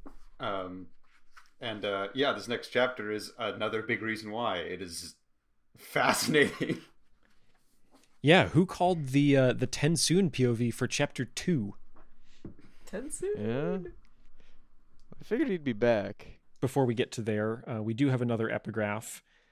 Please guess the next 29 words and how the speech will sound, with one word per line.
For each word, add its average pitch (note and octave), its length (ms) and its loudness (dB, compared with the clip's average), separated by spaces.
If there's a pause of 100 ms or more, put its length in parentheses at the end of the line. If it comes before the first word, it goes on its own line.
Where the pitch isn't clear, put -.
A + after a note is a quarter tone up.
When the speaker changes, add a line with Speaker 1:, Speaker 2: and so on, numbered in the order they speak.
(300)
Speaker 2:
uh, A2+ 80 -2
which C3 320 -2
does, C#3+ 540 4 (280)
uh, A#2 200 -8 (440)
sort - 380 0
of C3 100 0
lean C#3+ 260 2
us D3+ 120 0
a C#3+ 40 -6
particular C3 480 0
way D3 200 6
as A2+ 100 2
to - 80 -4
who's A#2+ 240 0
writing B2 300 4
this. G#2 180 -2
This C#3+ 300 -2
is D#3 500 4 (560)
apparently C3 460 0
someone C3 380 2
who B2 160 0
has C3 360 0
held A#2 640 2 (640)
a C3 80 6
significant B2 800 2
divine B2+ 400 4
power - 500 0 (260)
and A#2+ 200 4
had C3 420 6